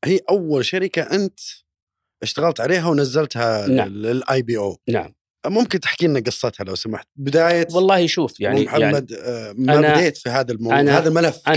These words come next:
Speaker 1: كامل.
Speaker 2: أي، أنا، أنا شوف، والعياذ بالله من كلمة أنا، أنا ما اشتغلت لحالي.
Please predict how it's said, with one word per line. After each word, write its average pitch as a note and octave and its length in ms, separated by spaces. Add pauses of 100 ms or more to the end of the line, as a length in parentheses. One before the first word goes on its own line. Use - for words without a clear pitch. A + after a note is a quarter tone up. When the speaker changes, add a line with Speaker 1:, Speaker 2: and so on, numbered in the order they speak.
(120)
Speaker 1:
كامل. G#2 320
Speaker 2:
أي، A#2 260
أنا، C3 180
أنا C3+ 240
شوف، - 300
والعياذ A2+ 340
بالله A#2 180
من A2+ 60
كلمة A2 300
أنا، A#2 180
أنا E3+ 80
ما - 60
اشتغلت - 340
لحالي. - 360